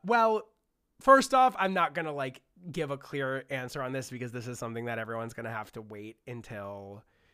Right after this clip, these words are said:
the episode to get a definitive designation on. I don't think that she is definitively one or the other at this point. That's sort of what the point of making these episodes is, and I will be waiting for my guest slash guests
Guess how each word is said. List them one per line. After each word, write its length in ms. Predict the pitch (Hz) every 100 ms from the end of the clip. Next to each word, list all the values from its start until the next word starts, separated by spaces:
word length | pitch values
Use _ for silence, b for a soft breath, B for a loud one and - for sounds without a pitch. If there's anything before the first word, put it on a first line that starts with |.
| b -
the 160 | 135
episode 460 | 143 143 135 143 135
to 80 | 139
get 140 | 131
a 40 | 123
definitive 600 | 127 - 170 147 139 127
designation 540 | 131 123 120 113 139
on. 160 | 135 139
I 160 | 143
don't 360 | 147 165 143 143
think 440 | - - 143 131
that 160 | - 131
she 400 | - - 135 123
is 220 | 127 127
definitively 600 | 127 - 139 123 120 127
one 180 | 120 127
or 80 | 120
the 120 | 120
other 200 | 123 156
at 120 | 165
this 120 | 185
point. 300 | - 190 165
That's 240 | 131 123 -
sort 160 | 120
of 100 | 110
what 160 | 110 117
the 60 | 110
point 300 | - 113 107
of 80 | 104 -
making 420 | 127 147 127 120
these 160 | 120 110
episodes 400 | 113 - 117 113
is, 220 | 113 113
and 260 | 107 104 - B B B
I 180 | - 127
will 240 | 123 127 120
be 100 | 131
waiting 300 | 127 120 120
for 140 | 123
my 160 | 113 113
guest 320 | 127 117 -
slash 240 | 117 113
guests 420 | - 113 - -